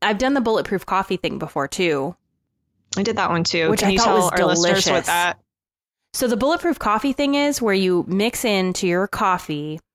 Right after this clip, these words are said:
Speaker 1: I think it's, like, a tablespoon of butter and a tablespoon of coconut oil and some vanilla, and you, like, blend it in a blender. And that sounds so gross. Like, you would have, like, this fat layer on top of your coffee,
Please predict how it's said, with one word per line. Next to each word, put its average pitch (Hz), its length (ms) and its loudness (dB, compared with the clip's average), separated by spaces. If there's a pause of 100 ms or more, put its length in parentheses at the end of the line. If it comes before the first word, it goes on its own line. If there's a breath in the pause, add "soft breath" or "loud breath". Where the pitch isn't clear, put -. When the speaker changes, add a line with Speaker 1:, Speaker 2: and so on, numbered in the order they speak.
(260)
Speaker 1:
I 175 100 -2
think 226 160 -2
it's, 359 100 -2
like, 370 220 -2
a 170 160 0
tablespoon 220 560 -2
of 247 160 -2
butter 170 420 0
and 185 300 0
a - 20 -4
tablespoon 208 520 -2
of 170 120 -4
coconut 226 460 0
oil 254 500 2
and 180 180 -2
some 165 160 -2
vanilla, 165 460 -2
and 185 140 0
you, 175 80 0
like, 160 180 -2 (100)
blend 156 380 0
it 269 160 0
in 196 140 0
a 170 60 0
blender. 214 560 -2 (340 loud breath)
And 196 120 0
that 185 120 -2
sounds 226 280 0
so 190 320 2
gross. 175 360 0
Like, 185 120 -2
you 175 80 0
would 170 60 0
have, 170 140 2
like, 170 140 0
this 165 180 -4
fat - 320 -2
layer 175 240 0
on 175 100 0
top 170 220 -4
of 165 100 -8
your 170 80 -2
coffee, 214 480 -2